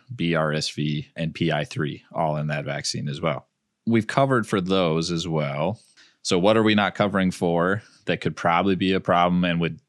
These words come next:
definitely screw up upper respiratory tract and allow this to happen? Coronavirus is the one I worry about the most, respiratory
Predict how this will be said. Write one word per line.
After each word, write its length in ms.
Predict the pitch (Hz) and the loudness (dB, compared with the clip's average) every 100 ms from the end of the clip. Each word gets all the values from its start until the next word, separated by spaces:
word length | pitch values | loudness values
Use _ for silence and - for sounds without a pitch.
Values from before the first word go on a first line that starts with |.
| - | -6
definitely 920 | 76 95 - 95 92 90 87 82 80 _ _ _ | -4 -4 -2 -2 -2 0 2 0 -2 _ _ _
screw 380 | - - 98 92 | -10 -4 0 2
up 160 | 90 - | 0 0
upper 240 | 98 90 | 0 2
respiratory 560 | 82 85 - 82 85 80 | 0 0 -2 -2 0 0
tract 480 | - 85 78 73 _ _ _ _ _ _ - | 0 0 0 -2 _ _ _ _ _ _ -4
and 180 | 85 | 0
allow 300 | 80 78 78 | 2 2 2
this 180 | 76 - | 0 -2
to 60 | 80 | -2
happen? 440 | 80 82 92 92 - _ _ _ _ - | -2 0 -2 -2 -6 _ _ _ _ -6
Coronavirus 920 | 90 85 78 76 76 76 76 - - _ - | 0 2 2 0 -2 -2 -4 -4 -6 _ -6
is 440 | 92 80 78 76 | -2 0 -2 -2
the 100 | 82 | -4
one 160 | 80 78 | -4 -2
I 120 | 76 | -2
worry 200 | 78 76 | -2 -4
about 200 | 73 78 | -4 -6
the 80 | 82 | -6
most, 420 | 76 71 - - | -8 -8 -10 -6
respiratory 760 | 82 - 80 78 78 78 76 | -6 -4 -8 -4 -4 -4 -6